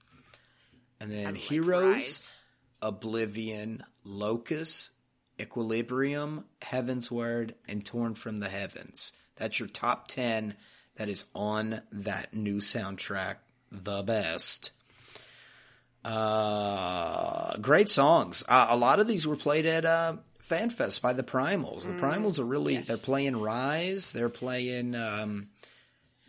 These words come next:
Speaker 1: they didn't play Wayward Daughter. They need to.
Speaker 2: That would be cool. I love the song Rise. I, I, like, wanna go and fight that again just because I like that song
Speaker 1: That's just
Speaker 2: so
Speaker 1: 'cause me and you
Speaker 2: much.
Speaker 1: beat that.
Speaker 2: We
Speaker 1: Nobody
Speaker 2: did.
Speaker 1: else likes Rise in our free company, 'cause
Speaker 2: And I got, and I got the mount.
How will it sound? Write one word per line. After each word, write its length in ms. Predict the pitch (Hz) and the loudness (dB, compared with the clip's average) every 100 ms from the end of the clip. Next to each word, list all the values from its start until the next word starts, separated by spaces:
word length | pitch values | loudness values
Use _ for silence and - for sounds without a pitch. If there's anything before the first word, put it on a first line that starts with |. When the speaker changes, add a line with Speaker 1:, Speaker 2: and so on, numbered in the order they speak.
| - - | -20 -8
Speaker 1:
they 100 | 156 | -6
didn't 140 | 139 | -6
play 220 | - 117 | -2 -2
Wayward 400 | 104 95 92 90 | 0 -2 -4 -6
Daughter. 320 | - 92 98 90 | -6 -4 -4 -4
They 140 | 101 | -4
need 240 | 127 104 95 | -4 -4 -6
to. 220 | 87 78 - _ _ _ _ - - | -10 -10 -16 _ _ _ _ -20 -14
Speaker 2:
That 120 | - 185 | -6 -6
would 80 | |
be 100 | 180 | -6
cool. 300 | 180 - 190 - - | -10 -10 -12 -14 0
I 160 | 269 403 | 6 6
love 300 | 311 285 247 | 6 2 2
the 140 | 294 214 | 0 0
song 300 | - 226 190 | 0 -2 -2
Rise. 360 | 185 180 185 | 0 0 0
I, 120 | 170 208 - | -4 -8 -6
I, 140 | 233 226 220 | -2 -2 0
like, 220 | 240 226 | -2 0
wanna 220 | 226 220 | 2 2
go 280 | 208 208 202 | 0 -2 -4
and 220 | - 190 | -6 -10
fight 280 | - 185 180 | -4 -4 -2
that 180 | 190 185 | -2 -2
again 280 | 170 165 165 | -4 -8 -8
just 180 | 165 | -10
because 220 | - 190 180 | -12 -10 -8
I 120 | 160 | -8
like 220 | 156 - - | -10 -16 -16
that 160 | 208 196 | -14 -12
song 120 | - | 0
Speaker 1:
That's 140 | 202 202 | 2 4
just 140 | 233 | 2
Speaker 2:
so 60 | 233 | 4
Speaker 1:
'cause 160 | 185 | 4
me 180 | 147 156 | 4 2
and 100 | 139 | 4
you 100 | 131 | 4
Speaker 2:
much. 60 | 120 | 4
Speaker 1:
beat 240 | 117 127 | 2 0
that. 300 | - 92 87 - _ | -2 -2 -4 -8 _
Speaker 2:
We 100 | 240 | 0
Speaker 1:
Nobody 200 | 170 - | 4 6
Speaker 2:
did. 60 | - | 6
Speaker 1:
else 200 | 131 - | 4 2
likes 240 | 113 104 | 0 0
Rise 580 | 95 92 90 92 - - - | -4 -2 -2 -2 -4 -4 -8
in 100 | - | -4
our 120 | 107 | -2
free 200 | 110 - | -2 -4
company, 460 | 95 98 92 - 104 - | -8 -10 -10 -12 -14 -14
'cause 240 | - 98 - - - | -12 -10 -12 -16 -4
Speaker 2:
And 160 | 233 262 | 2 4
I 40 | |
got, 160 | 262 262 - - | 4 2 -4 -8
and 160 | 233 | -6
I 40 | 240 | -2
got 180 | 240 | -2
the 60 | 220 | -2
mount. 540 | 190 220 202 143 - | -6 -6 -8 -12 -18